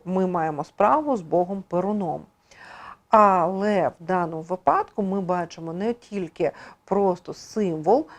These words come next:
шестирамений, як шести, е, спрямована зірка, а ми і бачимо свастичний рух по солонь і проти солонь. Тож, розглянемо зараз рух по солонь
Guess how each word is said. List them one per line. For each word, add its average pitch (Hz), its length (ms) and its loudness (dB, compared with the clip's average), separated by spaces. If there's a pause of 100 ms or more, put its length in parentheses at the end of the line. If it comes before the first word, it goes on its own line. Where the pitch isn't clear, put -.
шестирамений, 247 1160 0
як 208 180 0
шести, 214 640 -4
е, 180 380 2
спрямована 180 680 0
зірка, 170 460 0 (360)
а 180 80 4
ми 262 220 0
і 359 60 0
бачимо 208 500 0
свастичний 190 800 -4
рух 160 200 -2 (480)
по 185 240 6
солонь 330 540 4
і 247 80 -6
проти 165 380 -2
солонь. 151 440 -6 (500)
Тож, 190 280 4 (200)
розглянемо 311 640 0
зараз 240 600 -2
рух 185 280 -2 (360)
по 180 180 6
солонь 202 600 0